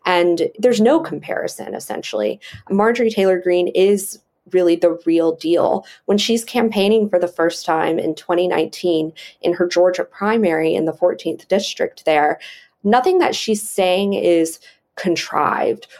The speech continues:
or coming from a place of working with multiple focus <laughs> groups and seeing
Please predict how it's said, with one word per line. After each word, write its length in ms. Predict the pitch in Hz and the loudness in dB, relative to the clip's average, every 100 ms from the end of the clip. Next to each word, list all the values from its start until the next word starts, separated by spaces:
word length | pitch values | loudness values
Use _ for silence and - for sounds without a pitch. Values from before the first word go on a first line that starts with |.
| - | 0
or 140 | 185 | 0
coming 300 | 185 202 202 | 2 0 0
from 200 | 202 180 | 2 0
a 60 | 170 | 0
place 400 | - 165 160 165 | 0 0 2 0
of 200 | 170 165 170 | -2 0 0
working 340 | 160 175 170 | 2 0 0
with 160 | 160 170 | 0 0
multiple 520 | 156 151 - 165 160 | 0 0 -2 -2 0
focus 440 | 170 151 170 - | 0 2 0 -4
<laughs> 80 | - | -2
groups 360 | 240 254 - 185 | 0 0 0 0
and 180 | 185 | 0
seeing 500 | 180 185 175 170 180 | -2 0 2 2 0